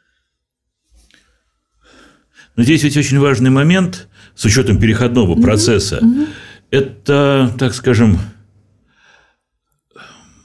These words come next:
Speaker 1: тот инструмент, который называется финансовый, финансовая система. Ведь даже сам
Speaker 2: Глобальная?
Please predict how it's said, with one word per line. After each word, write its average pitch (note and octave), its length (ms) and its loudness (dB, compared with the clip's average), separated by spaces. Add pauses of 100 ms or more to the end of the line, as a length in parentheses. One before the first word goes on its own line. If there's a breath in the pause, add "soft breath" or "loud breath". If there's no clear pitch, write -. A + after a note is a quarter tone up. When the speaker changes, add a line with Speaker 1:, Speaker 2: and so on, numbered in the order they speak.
(420 loud breath)
Speaker 1:
тот D3 260 0
инструмент, B2+ 720 2
который C#3 360 0
называется A2+ 760 2
финансовый, G#2 640 0 (560)
финансовая G#2 440 0
система. - 540 -4 (760 loud breath)
Ведь A#2 300 0
даже C3 320 0
сам - 240 -2
Speaker 2:
Глобальная? D4+ 380 -2